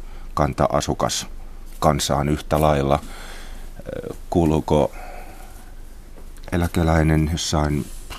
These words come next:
Kuubassa asuva Suomesta, äh, toistaiseksi muuttanut ihminen Su-, Suomen kansaan tai, tai mihin, niin tää, tää on vähän tämmöstä, että ikään kuin nyt ehkä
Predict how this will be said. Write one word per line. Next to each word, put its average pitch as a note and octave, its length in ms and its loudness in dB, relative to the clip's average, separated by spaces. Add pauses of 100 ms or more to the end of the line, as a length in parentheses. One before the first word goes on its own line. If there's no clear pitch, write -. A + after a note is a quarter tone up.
(500)
Kuubassa D#2+ 420 4
asuva D2+ 400 2 (360)
Suomesta, D2 640 0 (120)
äh, - 160 -10 (600)
toistaiseksi C#2+ 560 -4
muuttanut C#2 420 -4
ihminen C#2 420 -4
Su-, - 320 -6
Suomen C#2+ 440 -2
kansaan C#2 500 -2
tai, - 240 -6 (760)
tai D2 200 -2
mihin, D2 340 -2
niin C#2+ 260 -2 (1040)
tää, F2 200 2 (120)
tää A2+ 200 2
on A2 100 0
vähän A#2+ 200 4
tämmöstä, E2+ 560 4
että - 360 2 (1120)
ikään - 260 -10
kuin E2 220 2
nyt F2 200 0
ehkä F#2+ 320 2